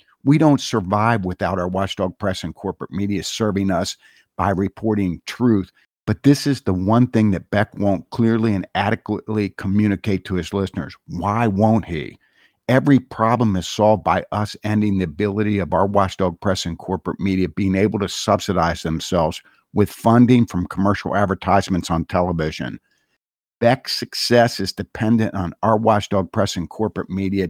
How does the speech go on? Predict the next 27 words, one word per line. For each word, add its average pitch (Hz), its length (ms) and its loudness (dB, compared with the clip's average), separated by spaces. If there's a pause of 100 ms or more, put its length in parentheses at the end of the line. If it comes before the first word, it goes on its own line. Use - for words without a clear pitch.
destroying 98 580 -2
our 82 140 -2
country. 82 580 -4 (800)
And 107 120 4
when 127 120 8
I 147 140 8
say 127 280 2
Beck's 120 380 2
success, 110 680 0
I 113 180 0
am 113 120 2
specifically 101 800 -2
referring 98 520 0
to 92 120 -4
his 101 300 -2
ability 110 540 0
to 104 120 -2
have 95 340 -2
content, 110 680 -2 (320)
to 113 120 4
deliver 101 500 2
a 80 60 0
radio 107 400 4
show, 107 480 2
and 82 220 -6
build 92 360 0
wealth. 85 360 2